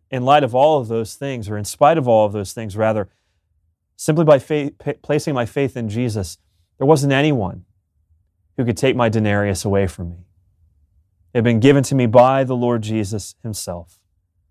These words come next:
Equal pay for equal work. Because at the end of the day, regardless of whether you've believed in the eleventh hour or the first,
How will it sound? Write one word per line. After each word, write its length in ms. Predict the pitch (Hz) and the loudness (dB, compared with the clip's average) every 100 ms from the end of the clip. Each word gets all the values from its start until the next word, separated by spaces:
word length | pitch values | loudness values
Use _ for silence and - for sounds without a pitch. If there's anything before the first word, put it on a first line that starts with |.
| _ _ _ _ _ _ _ - | _ _ _ _ _ _ _ 0
Equal 320 | 160 160 131 | 2 2 0
pay 440 | - 104 90 85 _ _ _ _ _ _ _ _ _ _ _ _ _ _ _ _ | 0 -4 -4 -6 _ _ _ _ _ _ _ _ _ _ _ _ _ _ _ _
for 220 | - 117 | -8 -4
equal 340 | 123 - 110 | -4 -2 0
work. 400 | 107 117 101 _ _ _ _ _ _ _ _ _ _ _ _ _ _ _ | 2 0 -2 _ _ _ _ _ _ _ _ _ _ _ _ _ _ _
Because 220 | 117 113 120 | -6 -2 0
at 80 | |
the 120 | 120 131 | 2 4
end 140 | 143 | 4
of 80 | 117 | 2
the 80 | 104 | 2
day, 500 | 120 127 92 95 - _ _ _ _ _ _ _ _ | 2 2 0 -6 -16 _ _ _ _ _ _ _ _
regardless 500 | 123 113 139 151 143 | -2 6 6 6 0
of 80 | 127 | -4
whether 220 | 131 127 | -2 -2
you've 220 | 117 110 98 | -2 -4 -4
believed 460 | 117 117 123 113 | -4 -2 -2 -2
in 120 | - | -4
the 80 | 110 | -2
eleventh 380 | 107 123 135 - | 2 2 2 0
hour 320 | 123 117 110 | 2 2 0
or 160 | 104 98 | -4 -6
the 80 | 92 | -10
first, 720 | - 110 95 85 - - | -10 -10 -10 -14 -18 -20